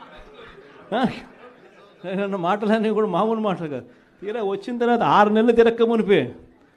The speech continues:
ఆరు నెలలు తిరక్క మునిపే పదహైదు వేల కోట్ల రూపాయలు బాధుడే బాధుడు ఉట్టి కరెంటు మీద. So దీన్ని క్వశ్చన్ చేస్తూ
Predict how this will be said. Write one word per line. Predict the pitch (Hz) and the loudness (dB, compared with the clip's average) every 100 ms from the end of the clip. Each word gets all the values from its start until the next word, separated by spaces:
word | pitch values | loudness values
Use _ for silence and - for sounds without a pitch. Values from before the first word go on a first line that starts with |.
| _ | _
ఆరు | 110 170 208 | -2 0 0
నెలలు | 196 220 233 | 0 0 0
తిరక్క | 214 214 214 | 0 -2 -4
మునిపే | 220 180 190 226 - - _ _ _ 165 | -6 -4 -4 -4 -6 -20 _ _ _ -4
పదహైదు | 180 190 214 214 190 160 135 | -2 0 0 -2 -2 -2 2
వేల | 190 277 | 4 6
కోట్ల | 285 262 254 | 6 4 4
రూపాయలు | 220 214 214 208 190 | 2 2 0 0 0
బాధుడే | 156 151 151 135 | 0 0 0 -2
బాధుడు | 113 107 107 120 - _ _ 170 | -4 -10 -12 -16 -20 _ _ -10
ఉట్టి | - 254 | -6 -6
కరెంటు | 254 214 214 208 | -2 -2 0 -2
మీద. | 170 117 - _ _ _ _ _ _ _ | -6 -10 -14 _ _ _ _ _ _ _
So | 127 | -16
దీన్ని | 113 165 170 165 | -8 -6 -4 -8
క్వశ్చన్ | - _ 151 - 160 147 | -12 _ -10 -6 -6 -6
చేస్తూ | 147 - - 185 | -8 -8 -8 -8